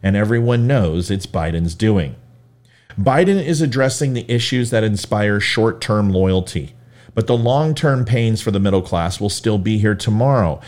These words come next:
And in the end, you can't fix the economy with parlor tricks and uncontrolled spending, just like you can't cure cancer with a Band-Aid.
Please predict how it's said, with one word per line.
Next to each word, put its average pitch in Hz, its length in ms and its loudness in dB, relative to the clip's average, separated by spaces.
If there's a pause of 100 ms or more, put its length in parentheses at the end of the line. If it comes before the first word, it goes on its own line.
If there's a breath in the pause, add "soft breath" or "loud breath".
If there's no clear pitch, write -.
(160 loud breath)
And 104 140 0
in 139 100 2
the 196 160 2
end, 95 380 0 (240 loud breath)
you 123 120 -2
can't 151 300 -4
fix 139 300 -2
the 120 140 0
economy 107 500 0
with 90 180 0
parlor 110 440 0
tricks - 380 -6
and 98 120 0
uncontrolled 92 600 -2
spending, 104 540 0 (460 loud breath)
just 139 300 -2
like 107 240 -2
you 101 80 -2
can't 95 380 -4
cure 92 260 -2
cancer 117 720 -4 (480 soft breath)
with 85 160 -4
a 90 40 0
Band-Aid. 92 680 0